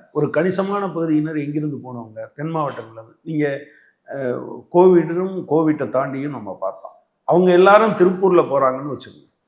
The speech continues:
திருப்பூருக்கு ஒரு இன்ட்ரெஸ்ட் இருக்கும். ஆனா இவங்க வந்து ராமநாதபுரத்துலயும் சிவகங்கையில இருக்கிறோம். அஞ்சு பேரு, பத்து பேரு, நூறு பேரு, ஒரு,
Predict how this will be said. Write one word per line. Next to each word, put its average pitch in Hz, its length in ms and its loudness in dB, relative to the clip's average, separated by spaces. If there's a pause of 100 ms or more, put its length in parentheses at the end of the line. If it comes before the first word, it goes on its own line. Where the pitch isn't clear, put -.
(380)
திருப்பூருக்கு 220 480 4
ஒரு 175 220 8
இன்ட்ரெஸ்ட் 151 360 0
இருக்கும். - 240 -14 (400)
ஆனா 202 220 4
இவங்க 190 360 0
வந்து 185 460 0 (280)
ராமநாதபுரத்துலயும் 165 960 4
சிவகங்கையில 160 680 0
இருக்கிறோம். 120 320 -10 (180)
அஞ்சு 156 360 -2
பேரு, 190 300 2
பத்து 175 260 0
பேரு, 180 240 -4
நூறு 180 340 -2
பேரு, 175 360 -4 (320)
ஒரு, 165 220 4